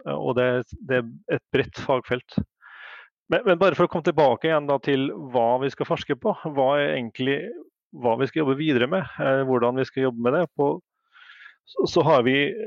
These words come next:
eh, du har ytterpunktene med markedet på en side, og så har du det andre, sosial, eh, aksept på andre siden, mens, mens teknologien da, som Urbana jeg jobber med, vi,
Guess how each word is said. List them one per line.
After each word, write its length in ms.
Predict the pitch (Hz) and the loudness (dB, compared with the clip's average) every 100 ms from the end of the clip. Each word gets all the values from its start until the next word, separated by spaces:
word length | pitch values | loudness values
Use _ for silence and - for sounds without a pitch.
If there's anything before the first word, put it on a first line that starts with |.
| 240 - _ | -10 -14 _
eh, 300 | 160 151 151 156 | -4 -2 -4 -8
du 240 | - 156 135 | -4 0 0
har 160 | 143 | 0
ytterpunktene 800 | - - - - 127 110 135 156 | -2 -2 -6 -2 -2 2 2 2
med 220 | 160 151 151 | 0 0 0
markedet 420 | 160 - 131 123 | -2 -2 -2 0
på 100 | 135 | 0
en 140 | 131 131 | -2 -2
side, 220 | 147 143 | 0 2
og 160 | 143 143 | 2 2
så 80 | 143 | 2
har 140 | 131 | 2
du 80 | 131 | 2
det 80 | 143 | 2
andre, 260 | 131 120 131 131 - | 2 2 4 2 0
sosial, 560 | 135 - 120 120 123 123 127 | -4 0 0 2 0 -2 -2
eh, 160 | 131 107 _ _ _ _ _ 82 | -4 -8 _ _ _ _ _ -10
aksept 640 | 78 - - - - - | -8 -8 -6 -6 -6 -4
på 100 | 139 | 0
andre 280 | 139 117 120 | 0 0 0
siden, 300 | 131 147 143 | 0 0 -2
mens, 380 | 143 143 139 - - | -4 -4 -6 -10 -6
mens 240 | 151 135 - | -2 -2 -2
teknologien 640 | 135 - 131 123 117 143 | -6 0 -2 2 0 2
da, 60 | 147 | 0
som 380 | 143 131 131 139 | 0 0 -2 0
Urbana 540 | 127 113 113 117 135 | 0 2 2 2 2
jeg 140 | 135 139 | 4 2
jobber 240 | 123 120 | 2 2
med, 140 | 156 | 2
vi, 80 | 165 | 2